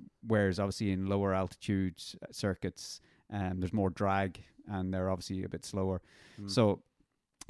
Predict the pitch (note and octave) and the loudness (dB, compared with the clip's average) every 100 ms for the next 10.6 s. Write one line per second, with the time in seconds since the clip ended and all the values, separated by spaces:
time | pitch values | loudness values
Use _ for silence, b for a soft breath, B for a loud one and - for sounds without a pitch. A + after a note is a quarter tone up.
0 | A#2 C3+ - - D#3 C#3 - E3 E3+ E3 | 6 6 4 4 6 6 6 6 6 6
1 | D#3+ - A2 C3 B B B B C3+ A#2 | 4 2 -6 -6 B B B B 0 0
2 | - A#2 - G#2+ - - B B B2 B2 | 0 -2 0 -2 -4 -10 B B 2 4
3 | A2+ B2+ B2+ C3+ C3+ C#3+ C#3 D#3 C#3 C3+ | 4 2 4 4 4 4 4 4 6 6
4 | C3 B2+ C#3 C3 B2+ C3 B2+ B2 - B2+ | 6 4 6 6 6 6 4 2 2 2
5 | B2 A#2+ A#2+ A#2+ A#2 A#2+ B2+ B2+ B2 B2+ | 2 4 4 4 4 2 4 4 4 4
6 | B2+ D3 C#3 - A#2+ A2+ A2+ G#2+ A2 - | 2 2 0 2 2 4 2 -2 -2 0
7 | B2 A2+ G#2+ - b b b b - A2+ | 4 4 2 -2 b b b b 0 2
8 | G#2+ G#2 G2+ G2+ G2+ - - - - A#2+ | 4 4 2 0 -2 -4 -6 -10 -2 0
9 | A2+ - C3+ G#2 - - - _ - - | 0 2 2 2 -2 -12 -20 _ -20 -6
10 | - B2+ A#2 - - - | 4 6 6 4 -2 -8